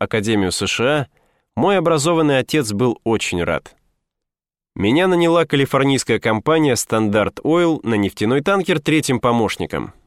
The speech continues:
Моя зарплата была ниже, чем у моих одноклассников,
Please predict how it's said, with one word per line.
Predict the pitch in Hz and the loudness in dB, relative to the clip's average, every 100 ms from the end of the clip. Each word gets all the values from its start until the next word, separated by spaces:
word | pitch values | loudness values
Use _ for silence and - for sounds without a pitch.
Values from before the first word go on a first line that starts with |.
| _ _ _ _ _ - | _ _ _ _ _ -2
Моя | 113 135 131 | 0 2 2
зарплата | 127 123 147 160 139 | 2 0 0 0 0
была | 98 123 139 | 0 2 2
ниже, | 139 147 147 113 | 2 2 2 0
чем | - 113 | -2 -2
у | 110 | 0
моих | 110 113 104 | 0 0 -2
одноклассников, | 101 104 110 170 151 113 95 82 - | -2 -2 0 0 0 -2 -2 -6 -8